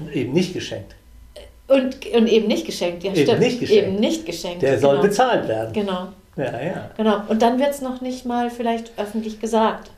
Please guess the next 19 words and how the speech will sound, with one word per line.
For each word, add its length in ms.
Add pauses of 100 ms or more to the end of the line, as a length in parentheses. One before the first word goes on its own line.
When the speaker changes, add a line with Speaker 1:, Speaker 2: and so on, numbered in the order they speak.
(120)
Speaker 1:
Ja. 400
Speaker 2:
in 160
der 80
Beziehung, 540
Speaker 1:
Sondern 300
Speaker 2:
sondern 60
Speaker 1:
da 80
Speaker 2:
dann 100
Speaker 1:
wird 160
dann 380
nur 180
mucksch 320
reagiert 580
oder 100
Speaker 2:
Ja, 120
Speaker 1:
so 360
und 80
Speaker 2:
ja. 140
Speaker 1:
hinterher, 840